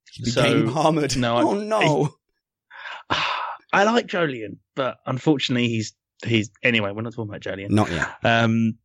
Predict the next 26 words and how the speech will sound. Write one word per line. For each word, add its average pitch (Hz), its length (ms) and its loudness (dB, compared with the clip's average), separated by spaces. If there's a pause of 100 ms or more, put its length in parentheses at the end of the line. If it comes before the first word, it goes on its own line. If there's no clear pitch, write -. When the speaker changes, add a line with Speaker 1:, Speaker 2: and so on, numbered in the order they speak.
(580)
Speaker 2:
I 120 80 -2
think - 500 -10 (240)
with 139 240 2
Stroll, 117 560 0 (460)
the 120 80 2
last 139 300 4
two 135 140 0
results 117 460 -2
will 117 80 -6 (140)
boost 123 220 6
his 107 100 -8
confidence, - 800 -4
Speaker 1:
Yes, 107 240 4
Speaker 2:
which 107 120 2
is 113 80 2
the 113 60 6
Speaker 1:
certainly. 71 360 -2
Speaker 2:
important 65 80 -10
part. - 280 -4
Speaker 1:
Yeah. 73 280 -4 (160)
Speaker 2:
Confidence 135 800 -2 (160)
when 117 340 0
you're 110 480 2 (600)
being 120 280 4
ridiculed 110 640 0 (360)
at 110 120 -2